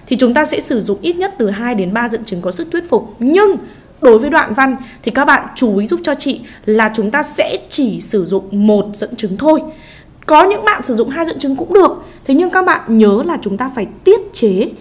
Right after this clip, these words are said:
trong cái phần dung lượng của mình. Không phải là viết cái phần dẫn chứng mà đến nửa trang giấy đâu nhá.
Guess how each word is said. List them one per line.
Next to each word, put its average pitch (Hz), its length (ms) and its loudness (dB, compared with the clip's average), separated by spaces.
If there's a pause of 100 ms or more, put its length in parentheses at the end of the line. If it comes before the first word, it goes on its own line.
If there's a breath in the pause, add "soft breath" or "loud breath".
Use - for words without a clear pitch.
(220 loud breath)
trong 294 200 0
cái 202 120 -2
phần 226 260 -2
dung 311 260 0
lượng 269 240 -4
của 185 100 -4
mình. 180 160 -4 (720 soft breath)
Không 285 180 -4
phải 226 140 0
là 185 120 0
viết 302 260 -4
cái 220 100 -2
phần 240 180 -2
dẫn 220 180 -4
chứng 233 200 -4
mà 294 80 -2
đến 240 160 0
nửa 277 160 -2
trang 247 240 -4
giấy 220 200 -4
đâu 294 260 -6 (440)
nhá. 330 300 4